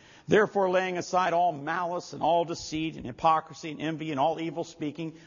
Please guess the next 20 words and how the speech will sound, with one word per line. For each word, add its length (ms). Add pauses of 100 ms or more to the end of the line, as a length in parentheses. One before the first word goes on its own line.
which 180
we're 140
all 140
guilty 420
of, 200 (800)
as 200
newborn 600
babes, 420 (220)
desire 520
the 120
pure 400
milk 400
of 120
the 80
word 460 (180)
that 100
you 120
may 140
grow 380
thereby. 520